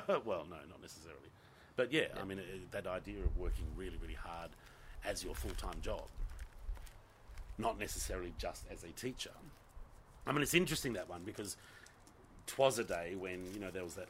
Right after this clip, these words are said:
Speaker 1: awful saying of, um, "Those that can do, those that can't teach."
Speaker 2: Yeah.
Speaker 1: Now, it's, it's those that can teach survive.
Speaker 2: <laughs> Yes, yeah, absolutely.
Speaker 1: One of my biggest,
Speaker 2: Absolutely.
Speaker 1: biggest, um,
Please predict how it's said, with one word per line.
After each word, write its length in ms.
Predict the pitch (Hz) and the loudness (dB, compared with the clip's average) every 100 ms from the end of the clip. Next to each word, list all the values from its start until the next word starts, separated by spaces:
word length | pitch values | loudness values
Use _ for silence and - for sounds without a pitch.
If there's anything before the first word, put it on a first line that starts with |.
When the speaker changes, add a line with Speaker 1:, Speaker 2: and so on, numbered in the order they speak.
| - | 2
Speaker 1:
awful 320 | 120 - 82 | 2 2 -4
saying 380 | - 82 82 80 | -4 -4 -6 -6
of, 160 | 80 82 - - 82 | -6 -6 -10 -8 -8
um, 120 | 82 | -6
"Those 280 | 80 95 90 | -2 -2 -2
that 140 | 85 - | -6 -10
can 360 | 90 85 82 | -8 -6 -8
do, 180 | 78 90 80 82 | -6 -6 -6 -8
those 220 | 82 82 | -8 -8
that 140 | 80 - | -10 -10
can't 260 | - 82 - | -8 -10 -8
teach." 500 | - 131 101 - - - - - - - | -4 -4 -4 -8 -10 -12 -20 -20 -16 -8
Speaker 2:
Yeah. 180 | 123 117 104 95 95 | -4 -4 -4 -6 -2
Speaker 1:
Now, 600 | 98 127 110 82 110 151 120 | 4 4 6 2 0 -4 -4
it's, 440 | 101 - - - - | -6 -6 -6 -6 -6
it's 240 | 95 - - 98 | -6 -8 -12 -4
those 540 | 110 113 113 110 104 - - 98 | 2 6 6 4 0 -6 -12 -6
that 320 | 95 92 - - - - - - | -4 -4 -8 -16 -18 -20 -20 -16
can 440 | - 104 95 87 82 | -6 -4 -2 -6 -2
teach 720 | - 120 87 - - - - - - - - - | 0 0 -2 -6 -6 -6 -10 -14 -20 -20 -20 -12
survive. 500 | - 101 120 117 - - - - | -6 2 4 2 -4 -14 0 2
Speaker 2:
<laughs> 80 | - - - - - | 2 0 -4 0 4
Yes, 340 | 202 160 - | 4 4 -2
yeah, 140 | 170 170 | -2 2
absolutely. 580 | 143 - 139 139 123 113 - - | 2 2 0 0 -2 -6 -8 4
Speaker 1:
One 160 | 117 | 4
of 80 | 117 | 6
my 220 | 117 120 120 101 - | 6 4 2 -6 -2
biggest, 320 | 123 135 123 | 2 4 2
Speaker 2:
Absolutely. 180 | 98 98 - - - - | -2 -8 -14 -18 -20 -6
Speaker 1:
biggest, 560 | 175 180 160 - - 131 | -4 0 0 -2 -4 -2
um, 340 | 123 123 127 | 0 0 -4